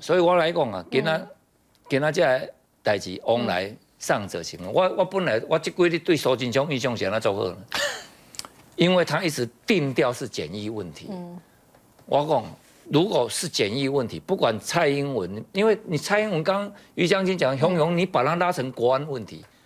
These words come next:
Speaker 1: 哎，不要这样子嘛。如果两岸不坐下来谈啊，啊，那我们，哎，各位观众朋友，我们眼睛睁着看，是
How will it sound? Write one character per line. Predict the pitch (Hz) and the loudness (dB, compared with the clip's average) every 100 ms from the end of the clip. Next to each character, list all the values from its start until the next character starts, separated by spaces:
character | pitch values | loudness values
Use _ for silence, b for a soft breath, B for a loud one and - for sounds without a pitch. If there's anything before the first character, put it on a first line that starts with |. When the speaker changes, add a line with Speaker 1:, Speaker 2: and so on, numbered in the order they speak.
| b b | b b
Speaker 1:
哎， | - - | -12 -4
不 | 160 | 2
要 | 214 | 2
这 | 226 254 | 2 0
样 | 254 233 | 0 0
子 | 151 113 | -2 -4
嘛。 | 101 80 71 B B B B B | -4 -6 -10 B B B B B
如 | 170 294 | 2 4
果 | 247 165 | 2 2
两 | 147 | 2
岸 | 208 214 | 0 -2
不 | 170 | -2
坐 | 175 190 | 0 2
下 | 180 | 2
来 | 139 | 2
谈 | 131 - 90 | 0 -6 -10
啊， | 85 | -10
啊， | - 160 | -4 0
那 | 190 | 2
我 | 143 | 2
们， | 131 147 - _ _ _ - | 0 0 -6 _ _ _ -2
哎， | 180 | -2
各 | - 226 | 4 4
位 | 180 | 6
观 | 175 175 | 2 0
众 | 196 | 0
朋 | 147 | 0
友， | 165 | -4
我 | 170 - 151 | -6 2 2
们 | 175 226 | 4 0
眼 | 285 165 151 | 0 0 0
睛 | 202 | 0
睁 | 202 196 | 0 0
着 | 165 | 2
看， | 139 147 107 b b b b b | 0 -2 -4 b b b b b
是 | - - | -8 -2